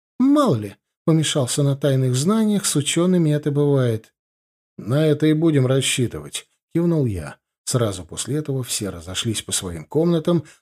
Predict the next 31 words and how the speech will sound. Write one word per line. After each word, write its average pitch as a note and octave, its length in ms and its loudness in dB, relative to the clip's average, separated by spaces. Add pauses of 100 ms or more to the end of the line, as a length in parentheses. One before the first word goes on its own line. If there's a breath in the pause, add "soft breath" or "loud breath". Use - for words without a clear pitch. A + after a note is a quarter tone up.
только F#3 420 0
Эрли D3+ 440 4
пошла B2+ 480 0
к B2 60 -6
Джоан. A#2 640 0 (460)
Впрочем, C#3 440 2
она C3+ 200 2
теперь C3 300 0
постоянно D#3 680 2
там F#2+ 240 -8
пропадала, G#2+ 680 -2
к - 80 -8
этому D3 420 0
все D3 260 0
привыкли, D3 720 0 (420)
поэтому E3+ 420 0
каких-то D3+ 480 0
подозрений D3+ 680 4
при C#3+ 160 0
расследовании D#3+ 1000 2
это D3+ 180 0
не C#3+ 120 2
должно C3 460 0
вызвать. G2 600 -2 (600)
Ну, D#3+ 240 0
а A#3 80 2
я A#3+ 180 2
отправился F3+ 600 2
обыскивать D#3 560 2
квартиру C#3+ 480 2
Меркина. C#3+ 640 2